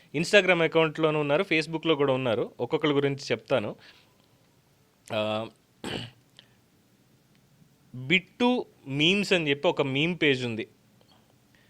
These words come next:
ఆ మీమ్ పేజ్‌లో ఒకటో రెండో వీడియోలు మనవి చక్కగా వాళ్ళు, అంటే అందరివి వాడుకుంటున్నారు, వాళ్ళకి కావాల్సినట్టుగా మీమ్స్ తయారు చేయడంలో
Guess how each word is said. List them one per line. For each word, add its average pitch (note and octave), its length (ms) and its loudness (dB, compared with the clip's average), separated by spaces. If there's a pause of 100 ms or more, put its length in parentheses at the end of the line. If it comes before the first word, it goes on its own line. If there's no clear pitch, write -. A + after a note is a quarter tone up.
(220)
ఆ A#2+ 100 0
మీమ్ E3 340 0
పేజ్‌లో E3+ 380 2 (260)
ఒకటో D#3 280 -2
రెండో D#3+ 200 -2
వీడియోలు D3+ 280 0
మనవి B2+ 580 -2
చక్కగా C#3+ 400 -2
వాళ్ళు, G#2+ 200 0
అంటే C3+ 180 0 (320)
అందరివి C3+ 320 0
వాడుకుంటున్నారు, D3 540 2
వాళ్ళకి B2+ 240 2
కావాల్సినట్టుగా C3+ 580 0
మీమ్స్ C3 340 -4
తయారు C3 240 4
చేయడంలో A#2 460 -2